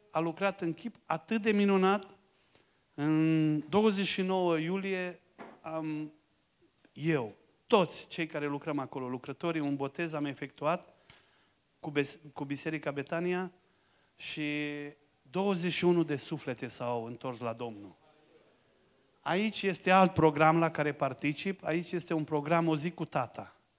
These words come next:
Este extraordinar. Prin programul acesta, este acreditat de Alin Pădureanu, poate știți, de la Timișoara, și, uh, avem întâlniri cu familiile lor,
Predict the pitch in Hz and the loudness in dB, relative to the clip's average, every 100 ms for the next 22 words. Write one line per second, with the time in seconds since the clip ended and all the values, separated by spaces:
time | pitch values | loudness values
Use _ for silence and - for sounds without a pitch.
0 | _ _ _ _ 160 156 175 180 - 160 | _ _ _ _ -4 -2 -2 -2 -2 0
1 | 143 127 135 120 101 - _ _ - 143 | 0 0 -2 -4 -6 -16 _ _ -8 -2
2 | 139 151 151 185 208 185 - 160 143 - | -2 -2 0 0 0 -2 -2 -8 -6 0
3 | 175 196 196 _ _ _ - 143 - 156 | 0 0 -6 _ _ _ -10 -8 -2 -2
4 | 147 151 147 147 160 151 143 151 151 147 | 0 -2 -2 2 2 4 2 2 2 0
5 | 135 147 151 139 131 127 117 - 151 156 | 0 2 2 0 -2 -6 -8 -6 -4 -2
6 | 143 - 135 120 151 165 196 - - - | -4 -4 -8 -4 -2 0 -2 -8 -20 -20
7 | - _ _ - - 156 147 143 143 143 | -20 _ _ -8 -6 -2 -2 0 -2 -4
8 | _ _ _ _ _ _ _ - 147 151 | _ _ _ _ _ _ _ -2 2 2
9 | 143 - _ _ - 160 208 220 208 170 | 0 -8 _ _ -2 2 4 2 2 2
10 | 180 170 127 131 147 160 160 131 127 135 | 4 2 0 -6 -2 0 0 -2 -2 -2
11 | 117 | -4